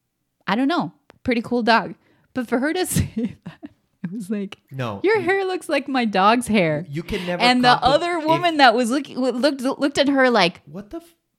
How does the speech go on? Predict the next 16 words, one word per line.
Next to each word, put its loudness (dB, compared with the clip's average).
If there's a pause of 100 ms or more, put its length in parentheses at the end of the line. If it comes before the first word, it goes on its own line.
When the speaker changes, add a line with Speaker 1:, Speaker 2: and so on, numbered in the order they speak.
(160)
Speaker 2:
are -8
Speaker 1:
and 0
I 4
Speaker 2:
you 4
Speaker 1:
just -4
said, 0
"Oh, 0
it -2
sounds 0
like -2
you -2
have -2
a -4
pretty -4
cool -2
dog." 2